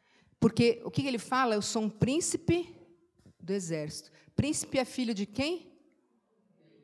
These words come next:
Do rei. E aceitou a oração. Adoração. Aceitou a adoração.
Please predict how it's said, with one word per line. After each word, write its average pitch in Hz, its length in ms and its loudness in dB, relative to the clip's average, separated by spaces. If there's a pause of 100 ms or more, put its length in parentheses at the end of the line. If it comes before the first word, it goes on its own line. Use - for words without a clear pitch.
(280)
Do 214 120 -8
rei. 160 360 -8 (1300)
E 180 120 -10
aceitou 190 880 -2
a 175 120 -4
oração. 175 580 -4 (920)
Adoração. 190 760 -4 (160)
Aceitou 214 540 0
a 220 40 6
adoração. 165 580 -4